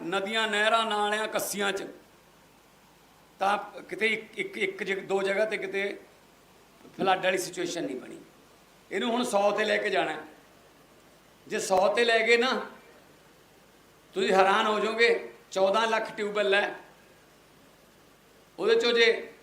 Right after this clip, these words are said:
ਪੰਜ ਛੇ ਲੱਖ ਟਿਊਬਵੈੱਲ ਵੀ ਬੰਦ ਹੋ ਗਿਆ ਨਾ, ਧਰਤੀ ਵਾਲਾ ਪਾਣੀ ਤਾਂ ਆਊਗਾ, ਤੇ ਨਾਲੇ ਬਿਜਲੀ ਬਚੂਗੀ, ਤੇ ਨਾਲੇ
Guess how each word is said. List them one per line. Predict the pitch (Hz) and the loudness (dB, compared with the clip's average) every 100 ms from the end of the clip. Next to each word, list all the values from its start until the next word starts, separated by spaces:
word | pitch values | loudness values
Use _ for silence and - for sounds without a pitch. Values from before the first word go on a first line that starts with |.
| - | -2
ਪੰਜ | 196 220 233 | 0 0 -4
ਛੇ | - 220 226 | 0 4 4
ਲੱਖ | 220 220 | 4 2
ਟਿਊਬਵੈੱਲ | 196 220 214 214 214 | -4 -6 -2 -2 -4
ਵੀ | 214 | -2
ਬੰਦ | 202 190 | -2 0
ਹੋ | 190 | 0
ਗਿਆ | 190 196 | 0 0
ਨਾ, | 214 180 - - - - - - - | -4 -8 -16 -20 -20 -20 -20 -14 -2
ਧਰਤੀ | 220 220 196 | -2 -2 -2
ਵਾਲਾ | 196 202 | 0 2
ਪਾਣੀ | 196 185 190 | 0 0 0
ਤਾਂ | 185 156 | 0 0
ਆਊਗਾ, | 165 165 165 190 175 - - - - - - - - _ _ - _ - _ - | 0 0 2 2 0 -4 -16 -20 -20 -20 -20 -20 -20 _ _ -20 _ -20 _ -12
ਤੇ | 180 | -4
ਨਾਲੇ | 190 190 208 196 165 - - - - - _ - - _ _ - _ _ - | 2 2 2 0 -4 -14 -20 -20 -20 -20 _ -20 -20 _ _ -20 _ _ -14
ਬਿਜਲੀ | 123 170 185 208 | -8 -6 -4 -4
ਬਚੂਗੀ, | 202 202 202 208 196 - - - _ - - _ _ - - | -4 -6 -6 -6 -8 -10 -18 -20 _ -20 -20 _ _ -20 -14
ਤੇ | 190 | -8
ਨਾਲੇ | 190 190 208 208 - | -2 0 0 -2 -6